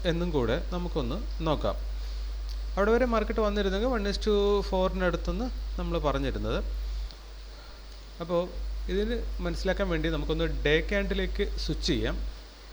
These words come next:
ഓക്കെ, നമ്മൾ ഡേ ക്യാൻഡിലേക്ക് വന്നിട്ടുണ്ട്. ഇനി ഇവിടെ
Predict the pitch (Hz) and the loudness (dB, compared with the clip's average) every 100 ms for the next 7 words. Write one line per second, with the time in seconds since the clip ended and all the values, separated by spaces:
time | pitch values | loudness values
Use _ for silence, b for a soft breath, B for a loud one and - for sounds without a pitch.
0 | - - - - - - - - - - | -16 -16 -16 -16 -16 -16 -16 -16 -16 -16
1 | - - - - - - - - - - | -16 -16 -16 -16 -16 -16 -16 -16 -16 -16
2 | - - - - - - - - - - | -16 -16 -16 -8 -4 -4 -2 -2 -4 -4
3 | - - - - - - - - - - | -4 -4 -4 -4 -4 -4 -4 -4 -4 -4
4 | 139 127 127 - - 147 131 131 123 117 | -4 -4 -4 -4 -4 -4 -2 0 0 0
5 | 135 131 135 135 127 117 110 107 104 196 | 0 0 0 0 -2 -2 -2 -2 -2 -2
6 | - - - - - - - - 208 220 | -2 -4 -4 -4 -4 -4 -4 -2 0 2
7 | 208 | 2